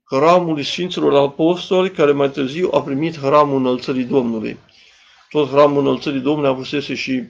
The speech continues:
mănăstirea Zicea, unde exact acum sunt opt sute de ani de înălțarea Domnului, deci anul acesta s-au împlinit o sută de ani, a fost încoronat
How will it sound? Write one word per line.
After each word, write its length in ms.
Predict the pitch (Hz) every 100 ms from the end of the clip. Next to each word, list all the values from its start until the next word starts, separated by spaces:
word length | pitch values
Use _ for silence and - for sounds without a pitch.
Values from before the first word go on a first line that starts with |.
| _ _ _ -
mănăstirea 520 | 131 123 170 139 127
Zicea, 540 | 123 160 160 120 101 _ _ _ _ _ _ _ _
unde 380 | 135 135 131 127
exact 380 | 123 120 180 180
acum 260 | 156 147 127
sunt 160 | -
opt 100 | 139
sute 300 | - - 143
de 140 | 123 131
ani 220 | 156 156
de 100 | 131
înălțarea 440 | 123 117 147 127
Domnului, 480 | 113 131 139 143 143
deci 240 | 120 127
anul 200 | - 135
acesta 320 | 127 147 - 139
s-au 140 | 143
împlinit 240 | 123 135
o 80 | 143
sută 160 | 131 135
de 100 | 127
ani, 180 | 139 151 - _ - - - - -
a 140 | 131
fost 260 | - 170 165
încoronat 680 | 139 143 131 131 160 160